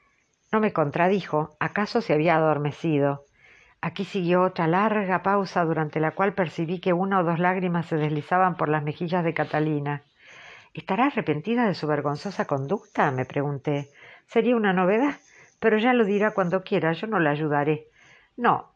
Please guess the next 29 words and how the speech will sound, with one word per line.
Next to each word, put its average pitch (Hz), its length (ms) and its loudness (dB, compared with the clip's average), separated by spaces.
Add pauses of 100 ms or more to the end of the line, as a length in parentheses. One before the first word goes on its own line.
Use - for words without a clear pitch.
poca 226 280 0
pena 170 260 0
se 160 140 -2
daba 156 280 2
ella 165 240 0
por 143 140 -6
cualquier 147 380 -4
cosa 185 300 0
salvo 170 320 0
lo 151 140 0
que 156 100 -4
la 147 120 0
interesaba. 139 880 -4 (1200)
"Oh, 208 300 2
Dios", 185 760 -2
exclamó 156 440 -2
al 151 160 0
fin, 139 420 -8 (300)
"soy 233 280 -2
muy 208 360 0
desgraciada". 156 1040 -2 (920)
"Qué 381 160 0
lástima", 147 760 0
observé. 143 640 0 (360)
"Es 247 180 -4
usted 226 240 2
difícil 185 440 0
de 151 120 2
contentar. 147 800 -2